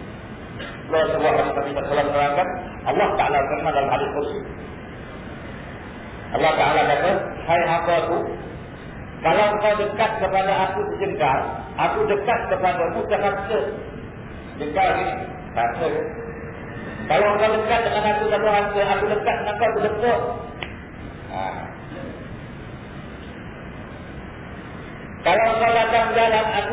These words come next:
nyambut kau lari. Kata Tuhan, subhanallah. Ini bukan, ini cuma sekedar kata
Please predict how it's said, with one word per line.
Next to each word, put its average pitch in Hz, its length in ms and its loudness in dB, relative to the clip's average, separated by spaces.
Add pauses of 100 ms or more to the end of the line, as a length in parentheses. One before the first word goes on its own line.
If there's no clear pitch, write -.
nyambut 233 320 2
kau 240 160 4
lari. 233 480 2
Kata 143 160 -4
Tuhan, - 320 0
subhanallah. 127 720 -2 (260)
Ini 180 220 -2 (100)
bukan, 190 240 4 (320)
ini 220 240 0 (160)
cuma 208 160 4 (160)
sekedar 214 320 2
kata 226 260 4